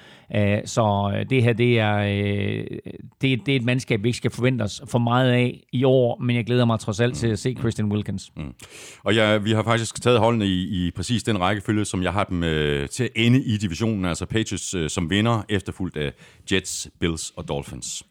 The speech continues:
Speaker 1: Og så det, det er din liste, vi går ud fra?
Speaker 2: Det er min liste, vi går ud fra.
Speaker 1: Hold kæft, mand.
Speaker 2: Sådan er, sådan er, det er et af de få privilegier, der er som vært.
Speaker 1: Havde det ikke været smartere bare at gøre det i alfabetisk rækkefølge?
Speaker 2: <laughs>
Speaker 1: Ikke?
Speaker 2: Ja, det
Speaker 1: Jamen, jeg sidder her, jeg sidder med et dokument her, der er i alfabetisk rækkefølge, så jeg sidder og zapper op og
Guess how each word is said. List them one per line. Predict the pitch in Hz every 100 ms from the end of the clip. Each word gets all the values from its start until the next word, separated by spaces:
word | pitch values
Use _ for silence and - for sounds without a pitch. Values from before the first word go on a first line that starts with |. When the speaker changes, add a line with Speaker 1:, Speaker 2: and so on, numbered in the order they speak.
| _ _ -
Speaker 1:
Og | 113
så | 120
det, | 113 101
det | 117
er |
din | 101 175 190
liste, | 123 120
vi | 104
går | 117
ud |
fra? | 107 104 -
Speaker 2:
Det | 87 101
er |
min | 101 101
liste, | 85 -
vi | 76
går | 71
ud |
fra. | 71 80
Speaker 1:
Hold | 80 - -
kæft, | 85 82 - 92
mand. | 85 -
Speaker 2:
Sådan | - 101
er, | 98
sådan | - 110
er, | 101 92 87
det | 95 113
er |
et | 113
af |
de | 101
få | - 147
privilegier, | - 98 92 98 90
der | 76
er | 73
som | - 82
vært. | 67 64 -
Speaker 1:
Havde | 107
det |
ikke | 135
været | 139
smartere | - 135 113 101
bare | 107
at | 104
gøre | 120
det | 117
i | 110
alfabetisk | 104 98 123 104
rækkefølge? | 104 101 101 107
Speaker 2:
<laughs> | - - 120
Speaker 1:
Ikke? | 208
Speaker 2:
Ja, | 123 147
det | 180 160 - 175
Speaker 1:
Jamen, | 139
jeg | 143
sidder | - 156
her, | 135
jeg | 143
sidder | 127 165
med | 131
et | 107
dokument | 120 135 139
her, | 127
der | 117
er |
i |
alfabetisk | 113 123 143 101
rækkefølge, | 127 127 117
så | 110
jeg | 135 131
sidder | 165
og |
zapper | - 147 170
op | 147
og | 135